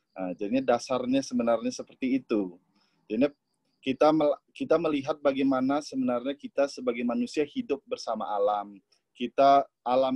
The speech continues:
itu kita dukung dan alam akan mendukung kita balik. Dan itu sebenarnya sudah sesuatu yang dilakukan sejak lama dengan masyarakat adat kita masing-masing di sini. Hanya saja kita tidak pernah mendalaminya secara mengutuh,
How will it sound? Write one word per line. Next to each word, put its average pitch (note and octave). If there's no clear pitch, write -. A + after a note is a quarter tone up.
itu B2+
kita B2
dukung E3+
dan C#3
alam B2+
akan B2
mendukung A#2+
kita A2+
balik. F#2+
Dan B2
itu B2+
sebenarnya D3+
sudah C#3+
sesuatu C#3
yang D#3+
dilakukan C#3+
sejak D3
lama C#3+
dengan D3+
masyarakat C#3+
adat C#3+
kita D#3
masing-masing D#3+
di F3+
sini. F#3
Hanya D3+
saja D3
kita F3
tidak C#3+
pernah D3
mendalaminya D3
secara C#3
mengutuh, C3+